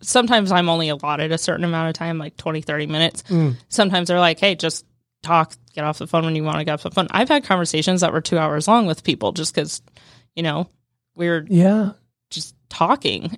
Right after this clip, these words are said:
Speaker 1: and not even talking about music, just talking about life in general, their families, where they're at, how frustrated we are with the music industry, this and that.
Speaker 2: <laughs>
Speaker 1: Um, but there was one person, uh,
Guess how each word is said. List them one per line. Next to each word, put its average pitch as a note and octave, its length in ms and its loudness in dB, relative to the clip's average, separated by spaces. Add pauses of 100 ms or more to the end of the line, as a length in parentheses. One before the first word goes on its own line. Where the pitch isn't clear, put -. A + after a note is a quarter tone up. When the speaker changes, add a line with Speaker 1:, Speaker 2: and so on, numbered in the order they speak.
Speaker 1:
and E3+ 420 0
not G3 300 4
even F#3+ 160 4
talking F3+ 260 2
about D#3+ 180 0
music, F3 400 0
just - 220 -8
talking E3 320 -4
about D#3+ 260 0
life D3 220 0
in D#3 140 -6
general, F3+ 380 4
their D3+ 300 0 (260)
families, F3 720 -2 (300)
where E3 160 -4
they're E3 180 0
at, D#3+ 380 2
how E3 480 -2 (920)
frustrated F#3+ 480 4
we F3+ 140 4
are F3 100 4
with E3 120 0
the E3 60 -2
music F3+ 340 -2
industry, E3+ 440 -2
this E3 220 -4
and E3 100 -2
that. E3 340 4
Speaker 2:
<laughs> - 40 -6 (280)
Speaker 1:
Um, E3+ 540 2 (420)
but F3 200 2
there F3+ 140 2
was E3+ 200 -2
one F#3+ 440 -2
person, E3 540 0 (580)
uh, D#3+ 460 4